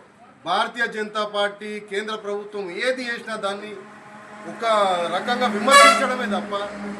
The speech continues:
దాన్ని మంచి కార్యక్రమం ఇవాళ సింధూర్, ఆపరేషన్ సింధూర్ని కూడా విమర్శిస్తున్నాడంటే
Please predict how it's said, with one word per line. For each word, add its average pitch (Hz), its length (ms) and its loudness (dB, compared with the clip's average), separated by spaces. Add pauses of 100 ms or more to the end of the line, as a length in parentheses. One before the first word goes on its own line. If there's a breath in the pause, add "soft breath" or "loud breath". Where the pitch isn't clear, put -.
(160)
దాన్ని 240 520 -6 (380)
మంచి 240 280 -8
కార్యక్రమం 254 580 0
ఇవాళ 233 480 -4
సింధూర్, 262 480 -8 (440)
ఆపరేషన్ 254 440 -4
సింధూర్ని 277 540 -8
కూడా 262 140 2
విమర్శిస్తున్నాడంటే 226 1040 -6